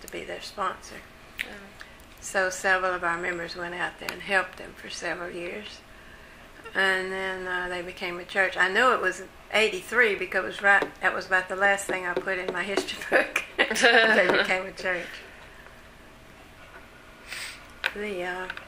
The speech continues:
Speaker 1: Elder Springs and Pinecrest were both organized in fifty-seven.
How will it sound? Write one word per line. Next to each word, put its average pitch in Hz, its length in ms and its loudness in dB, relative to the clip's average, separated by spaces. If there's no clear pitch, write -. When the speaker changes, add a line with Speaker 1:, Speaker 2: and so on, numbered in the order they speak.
Speaker 1:
Elder 226 300 4
Springs 226 840 4
and 190 280 0
Pinecrest 202 720 0
were 180 80 -6
both 185 560 0
organized 170 600 -4
in - 60 -14
fifty-seven. - 720 -2